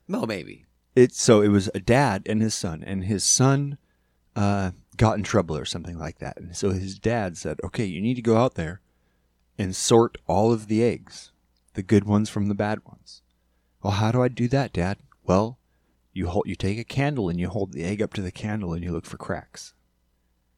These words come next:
Speaker 2: Okay, and so the son stayed up all night sorting all the eggs.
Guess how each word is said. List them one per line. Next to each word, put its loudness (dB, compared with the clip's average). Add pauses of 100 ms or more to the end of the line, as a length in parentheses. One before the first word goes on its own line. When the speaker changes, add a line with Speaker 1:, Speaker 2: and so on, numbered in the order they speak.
(680)
Speaker 2:
Okay, -2
and -8
so 0 (420)
the 0
son 0
stayed -10
up -8
all 0
night -6
sorting -8
all -6
the -6
eggs. -16